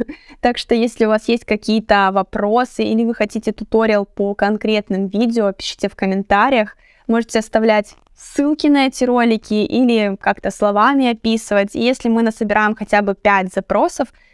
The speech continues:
я сниму следующее видео и покажу, и расскажу, как был создан тот или иной Reels или TikTok.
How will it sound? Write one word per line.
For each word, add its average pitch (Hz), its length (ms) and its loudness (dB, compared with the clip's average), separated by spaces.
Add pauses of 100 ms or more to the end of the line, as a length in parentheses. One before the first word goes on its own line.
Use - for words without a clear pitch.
(100)
я 247 180 2
сниму 240 280 -2
следующее 208 560 -2
видео 233 280 0
и 214 60 -2
покажу, 214 460 -2
и 233 40 -2
расскажу, 208 560 -4 (240)
как 254 220 2
был 214 160 -2
создан 220 480 0 (280)
тот 240 280 0
или 208 200 0
иной 202 240 0
Reels 233 360 0
или 185 260 -2 (140)
TikTok. - 480 -4